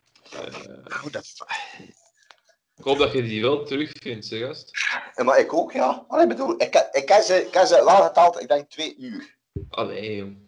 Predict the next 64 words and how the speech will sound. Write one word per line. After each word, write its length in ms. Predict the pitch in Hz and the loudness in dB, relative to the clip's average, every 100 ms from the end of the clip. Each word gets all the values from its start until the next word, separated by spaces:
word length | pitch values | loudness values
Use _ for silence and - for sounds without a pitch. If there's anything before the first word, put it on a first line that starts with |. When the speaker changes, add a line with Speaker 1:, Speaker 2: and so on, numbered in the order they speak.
| _ | _
Speaker 2:
Dus, 340 | - 120 123 127 | -14 -4 -2 -4
dus 220 | 131 127 | -10 -6
Speaker 1:
Ze 120 | 120 | -2
is 100 | 147 | -2
niet 100 | 165 | 0
door 180 | 175 175 | 0 2
de 180 | 160 120 | 0 -2
voordeur 560 | 123 147 180 160 151 135 | 2 4 4 2 0 0
of 120 | 117 | -2
zoiets, 500 | - 120 110 110 107 | -6 -8 -8 -10 -12
of 80 | 107 | -14
iets 180 | 104 135 | -14 -14
anders. 500 | 151 127 120 - _ _ _ | -14 -16 -18 -20 _ _ _
Speaker 2:
Nee, 140 | - 113 | -12 -2
nee, 140 | 127 | 0
nee, 120 | 120 | 2
ik 80 | 123 | 0
woon 160 | 120 117 | -2 -6
op 100 | 110 | -4
een 60 | |
appartement. 720 | 101 95 95 87 92 104 - - _ _ _ _ _ _ _ _ _ _ _ _ _ _ _ _ _ _ - | -4 -4 -6 -6 -8 -8 -12 -20 _ _ _ _ _ _ _ _ _ _ _ _ _ _ _ _ _ _ -20
Eh, 520 | - 87 82 80 76 73 _ _ | -14 -8 -8 -8 -10 -16 _ _
allee, 260 | - 101 98 | -2 0 0
een 100 | 82 | -2
appartement 500 | - 101 - 101 104 | -10 -10 -8 -10 -8
van, 200 | 110 107 | -8 -6
van 140 | 101 98 | -6 -8
drie, 460 | 101 101 98 - _ | -10 -10 -12 -16 _
drie 140 | 104 | -14
verdiep. 460 | 101 90 104 101 _ - - - _ _ _ | -12 -12 -12 -14 _ -20 -20 -20 _ _ _
Het, 220 | - 123 | 2 4
het 160 | 143 - | 2 0
gebouw 380 | 139 135 151 214 | 0 2 6 8
heeft 120 | 190 | 8
in 60 | 175 | 4
feite 340 | 180 185 170 | 2 0 -2
vier 220 | - 160 151 | -4 -2 -4
verdiep, 320 | 131 135 101 | -4 -10 -6
dus, 160 | 117 | -2
eh, 100 | 113 101 | 0 2
gelijkvloers 540 | 131 127 - 170 139 | 2 0 -2 -6 -4
en 140 | 117 | -6
drie 160 | 123 156 | -6 -12
verdiep 300 | 117 143 - | -10 -10 -2
daarboven. 440 | 120 95 104 98 98 | -2 0 -2 -2 -4
En 60 | |
die 100 | 95 | -4
bovenste 320 | 110 143 127 | -2 -2 -6
drie 200 | 113 147 | -12 -8
zijn 120 | 127 107 | -4 0
van 120 | 107 | 0
mij 200 | 143 143 | 0 -2
en 220 | 117 110 | -4 -4
gewoon 260 | 98 120 135 | -4 -2 -4
op 60 | |
het 100 | - | -4
eerste 300 | 135 139 123 | -6 -4 -4
winter 360 | 120 127 127 - | -6 -6 -6 -4
een, 200 | 107 - | -6 -4
een 80 | 101 | -2
ouder 240 | 113 101 | 0 -2
koppel. 340 | - 101 - 82 | -6 -8 -8 -12
Dus, 200 | 90 | -10
eh, 80 | 85 | -8